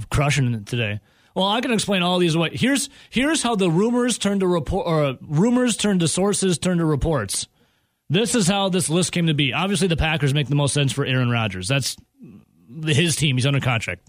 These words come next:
There you go. Throw that one out. That's easy. Here's why the Denver Broncos were on that report that you saw, Rowdy, from the sources and the rumors. Well, it's 'cause Nathaniel Hackett is the head coach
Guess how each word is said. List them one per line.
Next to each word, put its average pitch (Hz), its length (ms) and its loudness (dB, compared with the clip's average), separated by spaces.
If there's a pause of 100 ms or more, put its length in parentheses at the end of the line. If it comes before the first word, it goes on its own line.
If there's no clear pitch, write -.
(220)
There 143 120 -2
you 143 40 0
go. 110 80 -4
Throw 147 140 -2
that 156 100 0
one 135 160 0
out. 92 180 -4
That's 113 220 -10
easy. 101 260 -6 (1200)
Here's 240 180 0
why 262 120 0
the 214 100 2
Denver 208 280 0
Broncos 165 520 0
were 151 120 2
on 156 140 0
that 156 120 -2
report 139 480 -2
that 127 120 -2
you 120 100 2
saw, 127 180 0
Rowdy, 117 260 0
from 127 160 -2
the 107 80 -2
sources 185 480 0
and 143 100 0
the 135 60 0
rumors. 135 500 -2 (540)
Well, 208 160 0
it's 214 100 -2
'cause 226 160 0
Nathaniel 214 480 2
Hackett 165 340 0
is 131 140 -2
the 139 100 2
head 139 180 0
coach 139 400 0